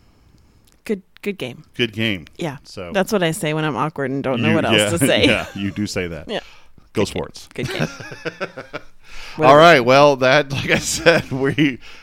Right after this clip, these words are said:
Speaker 2: we, we've lost the thread here somewhere, but, uh,
Speaker 1: You know what I was thinking for the next one?
Speaker 2: What?
Speaker 1: We could each bring three things to the table the other person doesn't know about us.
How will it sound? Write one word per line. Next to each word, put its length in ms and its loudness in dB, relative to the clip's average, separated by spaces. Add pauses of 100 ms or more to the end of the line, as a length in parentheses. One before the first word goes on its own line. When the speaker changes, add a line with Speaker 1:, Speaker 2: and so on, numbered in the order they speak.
(140)
Speaker 2:
we, 240 -6
we've 420 -4 (200)
lost 580 0
the 100 0
thread 400 -2
here 220 -4
somewhere, 840 -2
but, 380 -4
uh, 400 -4
Speaker 1:
You 80 0
know 100 4
what 100 2
I 40 0
was 120 -4
thinking 300 -4
for 120 -8
the 80 -4
next 340 -10
one? 220 -6
Speaker 2:
What? 320 -4 (760)
Speaker 1:
We 100 -4
could 240 -4
each 340 -8
bring 540 -2
three 260 -4
things 320 0
to 120 -6
the 100 -4
table 360 -2
the 140 -4
other 180 -2
person 360 -4
doesn't 280 -6
know 140 -4
about 240 -8
us. 300 -14